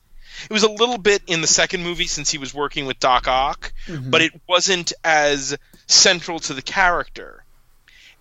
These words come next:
Speaker 1: And Far From Home slash Homecoming is very much Peter the science kid,
Speaker 2: Yeah.
Speaker 1: but doesn't do much with, or anything really, with the photography.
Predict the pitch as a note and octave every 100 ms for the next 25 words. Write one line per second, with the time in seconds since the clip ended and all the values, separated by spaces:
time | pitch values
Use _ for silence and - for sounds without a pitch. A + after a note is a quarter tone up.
0 | - F3+ E3+ D#3+ D#3 _ - - A3+ A3
1 | G#3+ - F3+ D#3 - A#3 A3+ A3 F#3+ E3
2 | E3 C#3 - C4+ D4 - F3 C#3+ B2+ B2
3 | - - - D#3+ B2+ - - F3+ A3 G#3+
4 | F3+ C#3+ B2 - - - _ _ _ -
5 | G3 F#3 E3+ D3+ C3 C3 - - F3+ F3
6 | F#3+ E3+ C#3+ - - - C#3+ G2 F2+ -
7 | - _ _ - B2+ A#2 - - F3 E3+
8 | - - D#3+ E3+ D#3 D3 - - C#3+ C3+
9 | - - - - D#3 D3 F#3 A3 D3 B2
10 | A#2+ A#2+ B2 C3+ - - C#3 - A3 A#3
11 | A3 A2+ - -